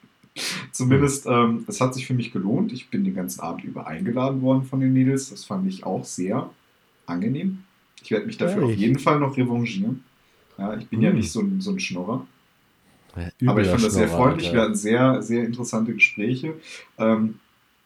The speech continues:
Speaker 1: ich weiß gar nicht, ob ich es erzählt habe. Ein ehemaliger Klassenkamerad von mir, der, äh, ist da mal am Wochenende und kellnert da. Und der hat mir dreimal die falschen Getränke hingestellt.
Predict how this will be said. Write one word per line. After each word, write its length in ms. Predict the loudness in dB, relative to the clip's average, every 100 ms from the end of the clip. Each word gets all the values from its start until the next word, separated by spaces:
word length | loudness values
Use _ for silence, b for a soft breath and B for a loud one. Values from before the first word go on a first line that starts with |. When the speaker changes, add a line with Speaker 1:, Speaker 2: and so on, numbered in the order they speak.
| _ _ _ _ -10 -6
Speaker 1:
ich 120 | 0
weiß 180 | 2 2
gar 80 | 2
nicht, 80 |
ob 60 | 2
ich 100 | 0
es 80 | -4
erzählt 380 | -6 -2 -2 -2
habe. 160 | -4
Ein 40 | 0
ehemaliger 460 | 2 2 2 -2
Klassenkamerad 720 | -2 -4 -4 -4 -6 -4 -6
von 160 | -4 -2
mir, 140 | 0
der, 340 | 0 -2 -2 -2
äh, 160 | -6
ist 200 | -8 -6
da 380 | -2 0 0 -4 -12 -4
mal 320 | 0 0 -2
am 140 | -2
Wochenende 400 | -4 -4 -2 0
und 120 | 0 -2
kellnert 460 | -2 0 0 -2
da. 200 | -6 -6 -8 B B B B B _
Und 260 | -10 -4 2
der 160 | 4 4
hat 220 | 2 2
mir 160 | 0
dreimal 480 | 0 2 2 4 2
die 60 | 0
falschen 360 | 0 0 0 -4
Getränke 360 | -2 -2 0
hingestellt. 680 | 0 0 0 0 -2 -2